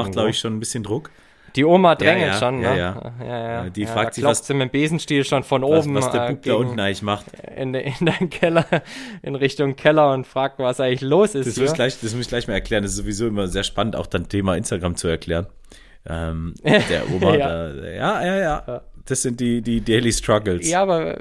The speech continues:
Speaker 1: wie ich deine Familie kennengelernt habe, ist die ja sehr fortschrittlich und innovativ
Speaker 2: Auf
Speaker 1: unterwegs.
Speaker 2: jeden Fall.
Speaker 1: Das kriegst du, das kriegst du hin, ihr das zu
Speaker 2: Auf
Speaker 1: erklären.
Speaker 2: jeden Fall.
Speaker 1: Es bleibt aber noch eine Kategorie offen,
Speaker 2: Ja.
Speaker 1: die wollen wir nicht offen lassen. Nenn mir doch dein Vorbild der vergangenen Woche.
Speaker 2: Äh,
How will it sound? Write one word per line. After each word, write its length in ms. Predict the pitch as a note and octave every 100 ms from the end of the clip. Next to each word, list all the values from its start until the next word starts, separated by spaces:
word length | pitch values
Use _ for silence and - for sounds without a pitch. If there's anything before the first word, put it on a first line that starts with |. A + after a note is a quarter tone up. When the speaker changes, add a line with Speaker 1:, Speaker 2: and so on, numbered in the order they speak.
| -
Speaker 1:
wie 280 | D3+ D3+ F3
ich 80 | D#3
deine 260 | E3 E3+
Familie 420 | D#3 D#3 E3 F3+ D#3+
kennengelernt 520 | F3+ E3 D#3 D3+ D3
habe, 200 | D3+ C#3
ist 180 | C#3 -
die 40 |
ja 120 | C3+
sehr 160 | C3 C3+
fortschrittlich 760 | - C#3+ - C#3 C3+ B2 A#2+
und 260 | B2 A#2+ A#2
innovativ 560 | - C3+ A#2+ A2+ C#3 C3+
Speaker 2:
Auf 60 | A#2+
Speaker 1:
unterwegs. 260 | F#2+ A2
Speaker 2:
jeden 180 | F2+ E2+
Fall. 220 | - D#2+ D#2+
Speaker 1:
Das 80 | -
kriegst 360 | - B2 - B2
du, 160 | A#2
das 180 | A#2 -
kriegst 260 | C3 A#2 -
du 80 |
hin, 240 | A2 A2 A2+ -
ihr 120 | G#2+
das 160 | G#2 -
zu 120 | -
Speaker 2:
Auf 60 | E2+
Speaker 1:
erklären. 200 | - E2
Speaker 2:
jeden 140 | G2+
Fall. 240 | - E2 E2 - - - - - - - - _ - - - -
Speaker 1:
Es 120 | C3+
bleibt 220 | G3 C4
aber 120 | G#3+
noch 120 | G3+
eine 140 | G3+ F#3+
Kategorie 500 | G3 F#3+ F3+ F3+ G3
offen, 180 | F#3+ F#3+ G3 B3
Speaker 2:
Ja. 60 | - -
Speaker 1:
die 120 | D3+
wollen 200 | E3 E3+
wir 80 | D#3
nicht 180 | D#3+
offen 360 | - D#3 D#3 C3+ A#2+
lassen. 600 | B2+ C3+ - D#3+ F3 A3+ - _
Nenn 400 | C3+ B2 C#3 G3
mir 160 | G3+ F3
doch 240 | D3+ D#3
dein 240 | - C3 C3+
Vorbild 560 | - B2 B2 A#2 -
der 80 | A2
vergangenen 480 | A2 G#2 G#2 G#2+ G2
Woche. 220 | G#2 G#2+
Speaker 2:
Äh, 300 | A2 G#2+ G2+